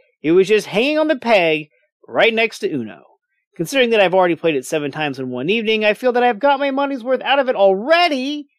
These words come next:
and I have plenty more people to show it to and share it with. Summary. No Thanks, the play or pay card game, is light,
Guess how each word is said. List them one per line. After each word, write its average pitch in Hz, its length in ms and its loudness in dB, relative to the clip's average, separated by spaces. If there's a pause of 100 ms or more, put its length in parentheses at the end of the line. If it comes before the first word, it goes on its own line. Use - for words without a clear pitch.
(280)
and 247 120 -4
I 277 60 2
have 277 160 0
plenty 320 520 0
more 170 220 0
people 269 400 -4
to 180 180 -4
show 285 300 -2
it 277 140 -8
to 269 220 -6
and 269 140 -6
share 175 320 0
it 92 80 -8
with. 90 240 -16 (1400)
Summary. 113 600 -6 (420)
No 247 220 2
Thanks, 240 420 -2
the 156 100 -6
play 226 340 0
or 160 140 0
pay 160 260 -2
card 240 320 0
game, 233 260 0
is 131 180 -8
light, 233 360 -4